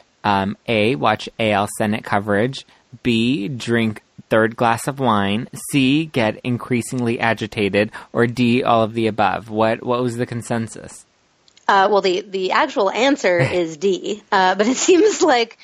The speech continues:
Speaker 2: my followers are choosing, they're, they're about fifty fifty split between just drinking the third glass of wine
Speaker 1: <laughs>
Speaker 2: and all of the above. So
Speaker 1: No, I just get
Speaker 2: some
Speaker 1: hammered
Speaker 2: people
Speaker 1: tonight.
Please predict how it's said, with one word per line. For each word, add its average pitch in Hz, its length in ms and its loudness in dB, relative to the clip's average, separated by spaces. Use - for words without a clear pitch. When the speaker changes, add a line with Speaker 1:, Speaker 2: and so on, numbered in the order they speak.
Speaker 2:
my 226 220 -2
followers 226 800 0
are 190 380 0
choosing, 214 680 -2
they're, 208 220 2
they're 269 160 4
about 302 300 2
fifty 233 300 0
fifty 196 340 -2
split 190 340 -2
between 180 400 0
just 180 300 2
drinking 180 400 2
the 170 80 2
third 180 240 2
glass 170 280 2
of 175 140 0
wine 180 560 2
Speaker 1:
<laughs> - 60 -12
Speaker 2:
and 160 400 0
all 160 200 2
of 151 100 -4
the 170 100 -4
above. - 340 0
So - 400 0
Speaker 1:
No, 135 160 -8
I - 120 -6
just 165 260 -8
get - 100 2
Speaker 2:
some 240 140 4
Speaker 1:
hammered 240 160 6
Speaker 2:
people 233 80 4
Speaker 1:
tonight. 220 140 6